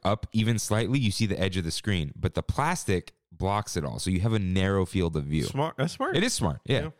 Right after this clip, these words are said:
Speaker 1: Uh, but I, I liked it. I don't, I don't have any criticisms of this ride.
Speaker 2: Hmm.
Speaker 1: Uh, it's, I mean,
Speaker 2: That's,
Speaker 1: you
Speaker 2: that
Speaker 1: know, it's a
Speaker 2: right.
Speaker 1: motion sim, but a good one.
Speaker 2: Mm-hmm.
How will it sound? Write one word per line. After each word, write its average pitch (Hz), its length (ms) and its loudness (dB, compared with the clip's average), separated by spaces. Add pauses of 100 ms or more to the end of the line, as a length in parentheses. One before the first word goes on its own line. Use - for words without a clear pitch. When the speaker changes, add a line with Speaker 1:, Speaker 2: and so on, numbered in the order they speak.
(200)
Speaker 1:
Uh, 101 200 0
but 104 260 0
I, 127 300 0
I 127 120 0
liked 131 280 0
it. 170 140 0
I 123 100 2
don't, 196 320 0 (840)
I 139 100 0
don't 233 140 2
have 202 160 2
any 165 180 2
criticisms 82 640 0
of 73 100 -2
this 69 160 -6
ride. - 220 -6 (360)
Speaker 2:
Hmm. 277 80 -8
Speaker 1:
Uh, - 360 0
it's, 123 360 -2
I 147 140 2
mean, 135 240 0 (320)
Speaker 2:
That's, - 220 -6
Speaker 1:
you 127 60 -10
Speaker 2:
that 127 120 2
Speaker 1:
know, 98 80 -2 (100)
it's - 140 0
a 220 80 4
Speaker 2:
right. 151 80 6
Speaker 1:
motion 151 380 2
sim, 214 340 0
but 131 240 0
a 131 80 4
good 101 200 0
one. - 180 -10 (240)
Speaker 2:
Mm-hmm. 131 180 -6